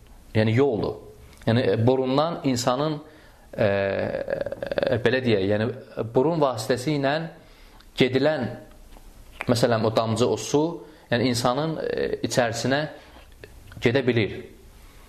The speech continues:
Yəni, e, içəri getmə yolu olduğu üçün deyirik ki, burun damcıları insanın orucunu batil edir. Yəni, birdən insan, e,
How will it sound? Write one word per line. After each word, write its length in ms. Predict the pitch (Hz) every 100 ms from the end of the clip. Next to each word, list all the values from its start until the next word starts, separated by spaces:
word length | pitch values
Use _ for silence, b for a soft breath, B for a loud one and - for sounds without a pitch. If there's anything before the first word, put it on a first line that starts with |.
| - - - - -
Yəni, 220 | 104 117
e, 720 | 107 - - 95 - - - - - - - - - - -
içəri 480 | 113 - 127 135 160
getmə 400 | 143 120 120 151
yolu 260 | 147 131 135
olduğu 420 | 131 120 120 135
üçün 440 | 120 - 131 165 165 - - -
deyirik 380 | 147 139 117
ki, 460 | - 131 151 170 - B B B - -
burun 420 | 131 170 160 120
damcıları 840 | 120 113 113 110 107 117 147 175 -
insanın 540 | 123 117 117 117 135 156
orucunu 500 | 120 117 110 139 151
batil 300 | 127 113 113
edir. 280 | 90 80 - - - b b b b b b b b b b b -
Yəni, 180 | 165 170
birdən 320 | 175 170 185 143
insan, 400 | 117 160 151 131 - B B B B B B
e, 100 | -